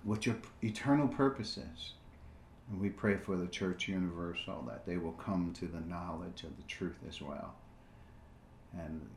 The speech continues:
if you can use us in any way, Father, we, we pray that you will. And we will have the courage to stand firm, always abounding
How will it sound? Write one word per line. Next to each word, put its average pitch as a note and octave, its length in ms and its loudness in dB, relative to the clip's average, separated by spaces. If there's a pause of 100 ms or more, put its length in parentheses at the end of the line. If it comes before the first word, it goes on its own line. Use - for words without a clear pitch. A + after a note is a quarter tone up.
if F#2 160 -6
you F#2 160 4 (200)
can G2+ 200 4
use G#2+ 260 8
us A2 240 4
in G2+ 160 8
any A2 120 8
way, G#2+ 200 10
Father, A2 400 0 (100)
we, - 220 -4 (440)
we F#2 80 -2
pray F#2 280 2
that F#2 220 0
you F#2+ 80 0
will. E2+ 300 -4 (560)
And F#2 180 4
we C3 100 12
will C3 140 10
have A#2 180 6
the A2+ 60 4
courage F#2 460 0
to - 60 -8
stand G2+ 580 2
firm, G2 480 0 (1300)
always A2 420 10
abounding E2+ 640 0